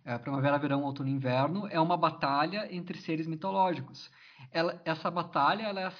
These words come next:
sempre a mesma, mas ela ocorre todos os anos. É, o, o, as fases da lua, é, é, elas ocorrem porque durante essa batalha,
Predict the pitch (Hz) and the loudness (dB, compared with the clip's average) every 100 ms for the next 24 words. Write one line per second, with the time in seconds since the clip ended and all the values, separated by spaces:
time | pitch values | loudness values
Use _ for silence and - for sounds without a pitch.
0 | - 190 202 220 214 208 196 190 156 151 | -8 -4 -2 -2 -2 0 0 0 0 2
1 | 151 165 160 165 160 165 170 160 170 175 | 2 2 0 2 2 2 -4 -4 -6 -6
2 | 180 170 131 - - _ _ _ - - | -4 -4 -6 -10 -16 _ _ _ -20 -10
3 | 139 135 135 135 131 - - _ _ _ | -4 -2 -2 -6 -8 -14 -20 _ _ _
4 | - - 156 156 151 147 139 135 131 131 | -20 -6 0 2 2 0 -2 -2 -6 -8
5 | 131 139 135 131 131 135 - 135 131 - | -4 -2 0 0 -2 -4 -4 0 0 0
6 | - 143 190 175 160 147 147 214 240 123 | 2 2 2 2 4 4 4 2 0 -2
7 | - - _ _ _ - 135 135 135 151 | -6 -20 _ _ _ -2 -2 -2 -2 -4
8 | 156 - 135 117 143 156 156 151 147 156 | -4 -10 -10 -2 0 0 -2 0 2 4
9 | 190 190 196 202 170 165 185 202 202 190 | 2 -4 -6 -6 -4 -2 -2 -4 -4 -2
10 | 165 - 143 131 127 - | -2 0 0 0 -2 -6